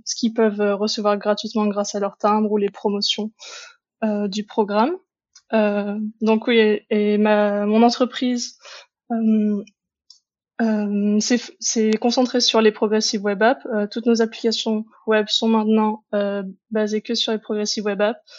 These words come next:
et on commence à réduire aussi nos, euh,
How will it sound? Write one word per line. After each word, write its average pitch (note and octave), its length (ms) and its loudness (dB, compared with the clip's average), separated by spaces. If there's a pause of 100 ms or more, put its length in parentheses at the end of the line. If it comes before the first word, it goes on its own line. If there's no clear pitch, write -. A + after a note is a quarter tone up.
(200)
et A3 160 2
on G#3+ 120 2
commence A3 400 0
à G3+ 80 2
réduire G#3 320 -2
aussi G3+ 260 -6 (120)
nos, G3+ 340 0
euh, F#3+ 160 -8